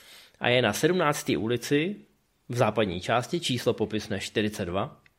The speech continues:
A to knihkupectví v tom filmu je sice postavený na place, ale je replikou toho skutečného,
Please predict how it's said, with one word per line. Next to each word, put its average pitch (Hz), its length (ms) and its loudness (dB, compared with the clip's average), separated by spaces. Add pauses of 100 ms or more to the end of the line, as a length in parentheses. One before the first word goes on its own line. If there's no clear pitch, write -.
(880)
A 135 100 0
to 185 120 0
knihkupectví 185 580 2
v - 60 -6
tom 139 140 4
filmu 175 380 2
je 151 200 4
sice 156 420 0 (360)
postavený 127 440 2
na 95 100 -2
place, 117 340 2
ale 104 180 2
je 101 80 0
replikou 135 400 2
toho 113 180 2
skutečného, 117 720 -2